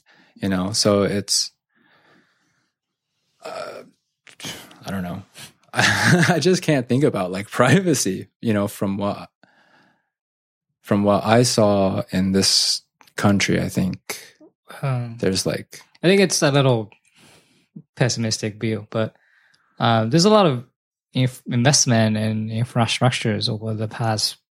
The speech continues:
Speaker 2: few decades. And,
Speaker 1: Mm-hmm.
Speaker 2: like, one good example is the earthquake warnings that deliver to your phone.
Speaker 1: Mm-hmm.
Speaker 2: It's pretty, it's very accurate. And then you receive it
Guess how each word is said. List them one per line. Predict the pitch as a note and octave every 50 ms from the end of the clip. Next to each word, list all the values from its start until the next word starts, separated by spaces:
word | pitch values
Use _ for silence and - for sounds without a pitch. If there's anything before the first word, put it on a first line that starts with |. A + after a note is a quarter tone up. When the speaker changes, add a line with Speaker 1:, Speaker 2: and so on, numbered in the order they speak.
| _ _ _
Speaker 2:
few | - - - C3 A#2 A2 A2 G2 G2+ A2 A2+
decades. | G#2 A#2+ C3 D3 - - G2+ G2 G#2+ A2+ A#2+ A#2 A#2+ - D#4
And, | D#3 A#2+ G#2+ G#2 G#2+ G#2 G2+
Speaker 1:
Mm-hmm. | A2+ A#2 - _ _ _ _ _ - _ _ _ _ _ _ _ _ - - - _ - C3+
Speaker 2:
like, | A#2+ A#2 - - _ _ _ _ _ _ _
one | F4+ G#3 - B2 C#3+ D3+ D3 C#3 B2+
good | A#2 C#3+ C3+
example | B2+ A#2+ B2+ B2 B2+ B2 B2 A#2 A2+
is | A2 G#2+ G2+
the | G2+ A#2 A2+ A2 A2+ A2+ A#2
earthquake | - B2 B2+ B2 - - - C3 A#2+ A2+ A2 A2 - - - _ _ _ _ - _ _ _ _ _ _
warnings | - - A#2+ A#2 A#2+ A#2+ A#2+ A#2 G#2+ G#2 G#2 G#2+ G#2+ - - - - - _ _ _ _
that | - A#2 A2+ A2+ A2 G#2+ - - _ _ _ _ _ _ _ _ _ _ - B2
deliver | G#2+ - A#2 A#2 A#2 A2 A2+ A2
to | G#2+ - - B2
your | A2 A2
phone. | - B2 A#2+ A#2 A2 G#2+ A2 B2 - _ _ _ _ _ -
Speaker 1:
Mm-hmm. | A2+ G#2 G#2 G2+ G2
Speaker 2:
It's | A#2 B2+ A#2 -
pretty, | - - G#3 D#3+ - -
it's | - D3+ C3 A#2+
very | - B2 D#3 G3+ F3+
accurate. | C#3 B2+ B2+ - C3 A#2+ A2+ A2+ A2+ A#2 - _ _ _ _
And | C3 A#2+ A#2
then | A#2 A#2 A#2 A#2 A#2
you | A#2 A#2+ A#2+
receive | A#2 A#2+ - - D#3 D3+ B2
it | B2 A#2 A#2 - -